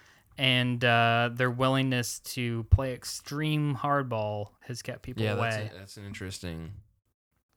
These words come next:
Speaker 2: perspective. I mean, it probably, it fe-, it feels like it's already gone under the radar.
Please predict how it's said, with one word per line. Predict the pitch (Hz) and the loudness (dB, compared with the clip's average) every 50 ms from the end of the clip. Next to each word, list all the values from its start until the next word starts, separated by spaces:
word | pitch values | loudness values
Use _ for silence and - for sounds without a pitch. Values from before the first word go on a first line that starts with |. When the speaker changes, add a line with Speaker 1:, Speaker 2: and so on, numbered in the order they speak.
| _ _ | _ _
Speaker 2:
perspective. | - 95 92 - - 101 98 104 101 - 87 76 69 71 - - - | -10 -10 -10 -8 -8 -8 -8 -8 -8 -8 -10 -10 -10 -12 -12 -10 -8
I | 113 | -6
mean, | 117 120 120 113 | -4 -2 -2 -2
it | 107 101 - - | -4 -2 0 0
probably, | 135 139 156 131 110 98 95 95 76 - _ _ _ _ _ _ - | 0 0 0 -4 -4 -4 -4 -6 -10 -12 _ _ _ _ _ _ -12
it | - 101 | -10 -6
fe-, | - 123 120 - | -4 -4 -4 -4
it | - 110 110 - | -6 -8 -6 -6
feels | - 151 160 139 123 | -4 -4 -4 -2 -2
like | 107 101 | -2 -4
it's | 101 - - | -4 -4 -4
already | 98 90 98 110 110 101 | -4 -4 -4 -4 -4 -4
gone | 101 95 95 98 95 | -4 -6 -6 -6 -6
under | 95 92 98 85 | -8 -10 -10 -10
the | 82 80 | -10 -10
radar. | 76 73 90 110 113 92 78 65 65 65 67 62 - | -8 -8 -6 -6 -6 -6 -8 -8 -10 -10 -10 -10 -12